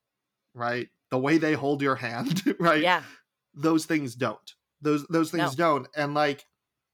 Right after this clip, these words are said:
Speaker 1: you know, I, the, the woman I ended up friends with, she's just like, "The vibe is a friend vibe." I'm like, "Cool. All right.
Speaker 2: Yeah.
Speaker 1: That's a pretty good vibe."
Speaker 2: Yeah.
Speaker 1: And, like,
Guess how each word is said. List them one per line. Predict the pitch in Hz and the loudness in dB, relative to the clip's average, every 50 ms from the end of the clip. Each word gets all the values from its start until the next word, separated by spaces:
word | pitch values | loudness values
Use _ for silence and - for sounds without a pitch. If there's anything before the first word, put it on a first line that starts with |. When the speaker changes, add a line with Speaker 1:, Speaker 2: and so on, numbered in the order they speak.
| _ _ _ _ _ _ _ _ _ _ _ _ _ _ _ _ _ _ _ - - | _ _ _ _ _ _ _ _ _ _ _ _ _ _ _ _ _ _ _ -4 0
Speaker 1:
you | 175 170 | 2 2
know, | 160 143 - | 2 0 0
I, | 151 160 160 | -2 -2 -2
the, | 160 156 156 151 147 143 135 - _ | -2 -4 -4 -4 -6 -10 -12 -14 _
the | - 143 151 | -8 -4 0
woman | 151 196 214 214 196 | 0 0 0 0 0
I | 175 | -2
ended | 165 160 143 143 | -2 -2 -4 -6
up | 139 | -6
friends | - - 208 233 240 - 131 | -2 -2 -2 -2 -2 -4 -6
with, | 123 117 - - | -8 -8 -8 -8
she's | - 175 165 | -8 -8 -6
just | 165 170 - | -6 -8 -4
like, | - 170 170 - _ _ _ | -4 -6 -6 -6 _ _ _
"The | - 156 175 | -4 -4 0
vibe | 147 175 175 190 180 175 | 2 4 2 2 2 0
is | 165 156 | -2 -4
a | - | -2
friend | - 220 233 185 135 | -2 -2 0 0 -2
vibe." | 117 90 85 117 127 | -4 -4 -4 -6 -6
I'm | 143 151 | -6 -6
like, | 160 175 - _ _ | -6 -8 -8 _ _
"Cool. | - 359 415 381 135 131 123 _ _ _ - | 2 2 2 2 0 -4 -8 _ _ _ 0
All | 175 208 214 | 2 2 4
right. | 170 180 160 - - | 4 2 2 -2 -8
Speaker 2:
Yeah. | 127 131 - - _ | -14 -16 -16 -6 _
Speaker 1:
That's | 151 196 - | -2 -2 -2
a | 294 | -2
pretty | - - 254 247 240 | -4 -4 -4 -4 -2
good | 202 247 214 | -2 -2 0
vibe." | 180 233 - - - - - - _ _ - - - - - - - - _ _ | 0 0 2 2 0 -2 -6 -14 _ _ -20 -20 -20 -20 -20 -20 -20 -20 _ _
Speaker 2:
Yeah. | 175 175 | 2 2
Speaker 1:
And, | 180 180 | 2 2
like, | 180 170 170 170 160 - | 0 0 0 -2 -2 -4